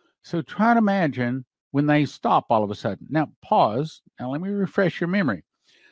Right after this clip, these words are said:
The fall of America will start with an internal revolution in America started by the communists. I think that that is going to be when the military, and I think they will, when the military goes in and takes back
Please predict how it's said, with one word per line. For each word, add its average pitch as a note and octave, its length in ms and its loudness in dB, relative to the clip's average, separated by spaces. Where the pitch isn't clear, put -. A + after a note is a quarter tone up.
The B2+ 80 -4
fall F#3 260 8
of G3 80 4
America F3+ 320 -2
will D#3 80 2
start D3 540 2
with C3 100 4
an B2 80 2
internal C3 440 2
revolution B2+ 560 0
in D3+ 100 0
America C3+ 400 -2
started A2+ 360 0
by C3 120 2
the C#3+ 80 -4
communists. C3 800 -6
I C3+ 100 8
think D3 280 0
that - 180 -10
that D3 180 6
is C3 100 -8
going D3 220 0
to C#3+ 80 -14
be D3 180 2
when C#3+ 220 0
the G3 80 0
military, A#2 580 0
and A#2 80 -6
I G#2+ 60 -4
think A#2 220 -8
they B2+ 140 -2
will, A2 380 -4
when F3 180 4
the G3 80 4
military D3+ 540 2
goes C#3+ 300 6
in D3+ 180 2
and B2+ 260 -6
takes - 460 -4
back D3 500 0